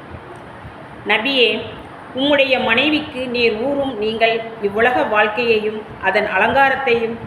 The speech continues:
விருப்பம் உடையவர்களாயின் வாருங்கள், உங்களுடைய வாழ்க்கைக்கு கொடுத்து நல்ல முறையில் உங்களை நீக்கிவிடுகிறேன்." இத்திருவசனம் பெருமானார் நபி அவர்கள் வந்தடைந்ததற்கு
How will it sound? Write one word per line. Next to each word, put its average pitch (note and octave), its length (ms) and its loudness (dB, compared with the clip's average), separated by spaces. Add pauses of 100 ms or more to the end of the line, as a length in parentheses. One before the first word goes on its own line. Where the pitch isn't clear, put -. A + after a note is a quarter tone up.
(720)
விருப்பம் C#4 440 2 (280)
உடையவர்களாயின் G#3 800 4 (100)
வாருங்கள், F3+ 500 2 (440)
உங்களுடைய G#3+ 480 4
வாழ்க்கைக்கு A3 680 0 (400)
கொடுத்து A#3+ 360 -2
நல்ல G#3 340 0
முறையில் G3+ 500 -2
உங்களை F3+ 300 0
நீக்கிவிடுகிறேன்." F3 840 -4 (640)
இத்திருவசனம் G#3 840 -2 (180)
பெருமானார் A3+ 560 2
நபி F3 300 0
அவர்கள் F#3 440 -2
வந்தடைந்ததற்கு F#3+ 840 -2